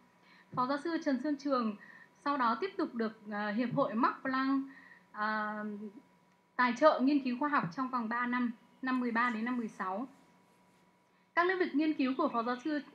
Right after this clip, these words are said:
Tiến sĩ Trần Xuân Trường bao gồm quang học quang sợi, quang học phi tuyến, mô phỏng các hiệu ứng lượng tử thông qua các hiệu ứng quang học.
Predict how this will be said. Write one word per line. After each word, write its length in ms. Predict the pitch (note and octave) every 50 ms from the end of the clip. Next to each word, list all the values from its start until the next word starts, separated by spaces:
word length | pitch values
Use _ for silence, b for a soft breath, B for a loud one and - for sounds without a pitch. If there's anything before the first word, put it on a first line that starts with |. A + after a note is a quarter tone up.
| - -
Tiến 200 | B3 A#3+ A#3+ A#3+
sĩ 180 | D#4 D#4 D#4+ -
Trần 160 | D4+ C4 A3+
Xuân 140 | C4 C#4 C4+ C4+ C#4+
Trường 200 | C4+ A#3 A3+ G#3+
bao 160 | B3 C4 C4 B3
gồm 260 | C4 A3+ A3 G3+ F3+ B B B B B B _ _ _ _ _ _ _ _ _ _ _
quang 180 | - C#4+ D4 C#4+
học 180 | D4+ D4 - -
quang 160 | C#4 C#4 C#4 C4+ -
sợi, 200 | D4+ D4 C4 - - - b b b b b -
quang 140 | D4+ D4 D4+
học 200 | D4+ C4 - -
phi 100 | D4+ D4+
tuyến, 400 | C#4+ - C4 B3 A#3 A#3+ D4+ F#4+ B B B B B B
mô 200 | - C4+ D4+ D4+
phỏng 200 | D4+ E4 C4 G3
các 160 | E3+ D4+ E4+ E4+
hiệu 120 | D#4+ -
ứng 220 | G#3+ A3+ A3+ B3+
lượng 180 | D4+ D#4 G#3+ - -
tử 260 | C4 B3 G#3+ F3 E3+ -
thông 180 | C#4+ C#4+ C#4+
qua 220 | C#4+ C#4+ C#4 C#4 C#4 D#4+
các 100 | E4 D#4
hiệu 120 | D4+ -
ứng 200 | A3 A3 A3+ A#3+
quang 180 | C#4 C#4 C4+ C4+
học. 160 | C4 G#3